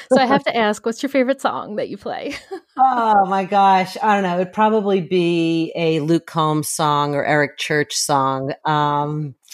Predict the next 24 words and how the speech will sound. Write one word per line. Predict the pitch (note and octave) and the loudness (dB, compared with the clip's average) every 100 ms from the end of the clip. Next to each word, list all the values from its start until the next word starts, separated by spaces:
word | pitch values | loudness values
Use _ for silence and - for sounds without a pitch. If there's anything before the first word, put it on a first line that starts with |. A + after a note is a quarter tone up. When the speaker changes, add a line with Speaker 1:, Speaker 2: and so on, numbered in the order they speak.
| - - - - _ | -20 -20 -20 -20 _
Speaker 2:
yeah, | F#3 F#3 F3 D#3+ | -2 2 4 2
I, | F#3+ A3 - A#3+ | 0 0 0 0
I, | A#3 G#3+ | -2 -4
George | C4 C#4+ F4+ | 0 0 0
Strait, | - - G#3+ D#3+ C3+ - | -8 -2 0 0 -2 -6
th-, | F#3+ | -4
and, | F#3 F3+ C3+ | 0 0 0
and | E3+ | 0
that's | F#3 F#3+ - | 0 0 0
probably, | G#3+ F3+ D#3 D3 - | 2 4 2 -2 -2
that's | F3+ F#3 | 0 0
a | |
great | D#3+ D3+ C#3 | 0 0 -2
song. | - C#3 C3 C3 | -2 -2 -2 -4
Um, | D3 C#3+ C#3+ C#3+ C3+ _ - | -2 2 2 0 -4 _ -4
I'm | D#3+ D#3 | -2 0
not | D#3+ - | 0 -2
here | E3 D3+ D3 | 0 0 -2
for, | - D#3 C#3+ C3+ C#3 | -6 -4 -2 -2 -2
um, | C3+ C3+ C3+ - _ _ _ _ _ _ _ _ | -2 -4 -8 -12 _ _ _ _ _ _ _ _
I'm | D#3 D#3+ E3+ | 0 0 2
not | F3+ | 0
here | E3+ F#3 E3+ | 2 2 2
for | F3+ D#3+ | 0 -2